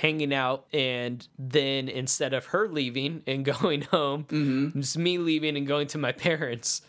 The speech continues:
Speaker 1: And, yeah, I envision a lot of that.
Speaker 2: Dude, that's gonna be so fun. It's gonna be a very real transition to move you to the next step of marriage.
Speaker 1: And luckily, it is not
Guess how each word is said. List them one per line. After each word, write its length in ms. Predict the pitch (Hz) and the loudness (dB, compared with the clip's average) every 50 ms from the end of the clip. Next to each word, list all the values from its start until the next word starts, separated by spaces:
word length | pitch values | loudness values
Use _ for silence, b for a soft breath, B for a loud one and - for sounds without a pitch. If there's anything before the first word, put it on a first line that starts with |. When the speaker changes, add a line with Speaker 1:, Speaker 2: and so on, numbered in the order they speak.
| B _ - | B _ -4
Speaker 1:
And, 580 | - 127 123 120 117 120 120 123 117 117 - - | -2 -2 0 0 -2 -4 -4 -6 -8 -12 -14 -14
yeah, 320 | - 135 135 143 165 151 - - _ _ - - | -4 0 0 2 2 0 -2 -6 _ _ -6 -2
I 120 | 123 123 127 127 | 0 0 0 0
envision 420 | 123 127 131 135 135 131 135 127 | 0 -2 -2 -2 -2 -2 -4 -4
a 80 | 123 120 | -2 -2
lot 200 | 117 117 120 123 | 0 0 -2 -2
of 120 | 123 117 | -4 -4
that. 360 | 123 120 127 127 131 107 - - _ _ _ _ _ _ _ _ _ _ | -4 -4 -2 -2 -4 -6 -8 -12 _ _ _ _ _ _ _ _ _ _
Speaker 2:
Dude, 140 | - 151 160 | -2 0 2
that's 200 | 180 202 208 - | 0 0 0 0
gonna 140 | 269 262 277 | 0 0 0
be 100 | 240 175 | 0 -2
so 320 | - - - - 113 127 | -4 -4 -2 -2 -2 -2
fun. 440 | 143 - - 123 120 110 101 107 b b b b b b b - | -2 -2 -2 -2 -2 -2 -2 -6 b b b b b b b -8
It's 120 | 135 - | -4 0
gonna 140 | - 185 175 | 0 0 2
be 140 | 170 170 151 | 2 0 0
a 40 | |
very 300 | 120 - 127 131 147 147 | 0 0 0 0 2 0
real 580 | 139 120 117 123 127 131 131 135 143 160 170 b b b b b b - - - | 0 0 0 0 0 0 0 0 0 0 -2 b b b b b b -8 -4 0
transition 680 | 143 131 123 120 127 120 113 - - 107 107 107 107 - - _ | 0 0 0 0 0 -2 -2 -2 -4 -4 -4 -4 -4 -6 -10 _
to 100 | - - | -4 0
move 280 | 120 117 117 117 113 107 | 0 2 2 0 0 0
you 260 | 117 110 110 113 110 | 0 0 0 0 -2
to 140 | - - 117 | -4 -6 -6
the 80 | 107 101 | -4 -2
next 320 | 101 120 135 - - - | -2 -2 -4 -6 -8 -8
step 400 | - - 160 147 147 - - - _ _ _ - | -4 0 0 0 0 -2 -6 -16 _ _ _ -6
of 100 | 123 - | -4 -4
marriage. 400 | 107 92 - - - - - - _ _ - | -4 -4 -6 -10 -12 -14 -16 -18 _ _ 0
Speaker 1:
And 220 | 151 165 170 170 170 - _ | 0 2 2 -2 -4 -8 _
luckily, 720 | - 226 170 196 226 220 - 220 175 165 165 151 139 139 135 - | -4 0 2 2 2 2 0 0 0 2 2 0 0 -2 0 2
it 220 | 151 147 143 - - | 2 2 2 0 -2
is 260 | 143 139 131 123 131 | -4 -4 -4 -2 -2
not 300 | 139 139 135 131 117 - | 0 0 0 -2 -4 -8